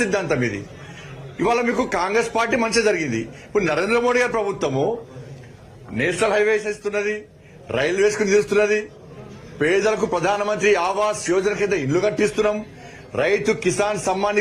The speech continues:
కింద పైసలు ఇస్తున్నాం, రైతులకు సబ్సిడీ ఇస్తున్నాం, బియ్యం ఇస్తున్నాం, వడ్లు కొనుగోలు చేస్తున్నాం, ప్రధానమంత్రి రోజ్గార్ మేళా కింద పది లక్షల మందికి ఉద్యోగాలు ఇచ్చినాం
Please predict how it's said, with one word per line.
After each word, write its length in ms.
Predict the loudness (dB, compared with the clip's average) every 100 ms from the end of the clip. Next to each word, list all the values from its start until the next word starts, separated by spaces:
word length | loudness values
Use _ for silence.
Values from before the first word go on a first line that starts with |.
| 2
కింద 120 | 0 0 0
పైసలు 360 | 2 2 0
ఇస్తున్నాం, 300 | 2 0 0 -2 -10 -18 -20 -10 -2
రైతులకు 420 | 0 2 2 2 0
సబ్సిడీ 340 | -2 0 2 2
ఇస్తున్నాం, 360 | 2 2 2 -2 -8 -16 -18 -20 -20 -20 -10 -2
బియ్యం 340 | 0 2 2 2
ఇస్తున్నాం, 340 | 2 2 2 0 -8 -16 -20 -18 -2
వడ్లు 240 | 0 2 0 2
కొనుగోలు 300 | 4 2 4 0
చేస్తున్నాం, 320 | 2 0 0 -6 -14 -20 -6
ప్రధానమంత్రి 580 | 0 2 0 0 0 4 4 4
రోజ్గార్ 460 | 2 2 2 2 0
మేళా 240 | 0 2 0 0
కింద 140 | 0 0 -2
పది 120 | 0
లక్షల 220 | 0 2 2
మందికి 180 | 0 0 -2 0
ఉద్యోగాలు 280 | 2 2 2
ఇచ్చినాం 260 | 2 0